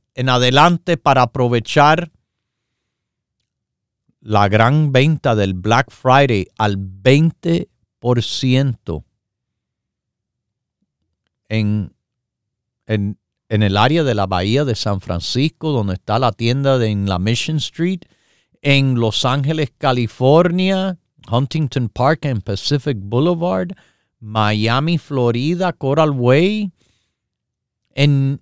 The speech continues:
New Jersey, la avenida Bergen Line, y en Nueva York, en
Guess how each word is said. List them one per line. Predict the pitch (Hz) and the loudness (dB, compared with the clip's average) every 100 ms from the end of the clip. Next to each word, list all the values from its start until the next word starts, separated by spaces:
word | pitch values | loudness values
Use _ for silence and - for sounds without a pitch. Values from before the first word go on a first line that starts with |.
| _ | _
New | 123 123 135 131 | -18 -4 0 2
Jersey, | 107 147 196 196 165 185 | 4 6 6 2 0 0
la | 151 | 2
avenida | 117 110 123 160 165 | 2 0 0 2 0
Bergen | 127 120 165 185 190 196 | 2 2 2 2 -2 -2
Line, | 196 202 208 214 196 - _ _ _ _ _ _ _ | -2 -2 -2 -4 -6 -12 _ _ _ _ _ _ _
y | 147 | 2
en | 160 151 151 | 4 4 4
Nueva | 202 254 214 202 | 6 6 6 6
York, | 240 247 127 101 - _ _ _ _ _ _ - | 6 6 4 -4 -12 _ _ _ _ _ _ 0
en | 151 | 2